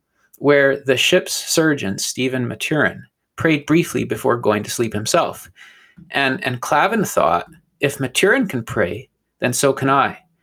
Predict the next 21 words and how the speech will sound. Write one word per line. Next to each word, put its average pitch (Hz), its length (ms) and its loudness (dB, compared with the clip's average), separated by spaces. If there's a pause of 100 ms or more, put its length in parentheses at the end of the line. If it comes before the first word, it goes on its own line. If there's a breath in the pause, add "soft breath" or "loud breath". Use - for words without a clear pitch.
(220)
And, 123 220 -2
and 127 140 0
this 131 120 -2
is 143 120 -2
what 135 100 0
Clavin 117 340 0
says. - 500 -2 (480)
"As 165 180 0
I 196 80 2
closed 185 260 2
my 175 240 2
eyes, 104 400 0
I 127 60 0
thought 143 240 2
very 139 180 2
quickly 147 340 -2
of 110 120 -2
the - 80 -4
people 143 340 -2
I 127 100 6
loved, 120 460 2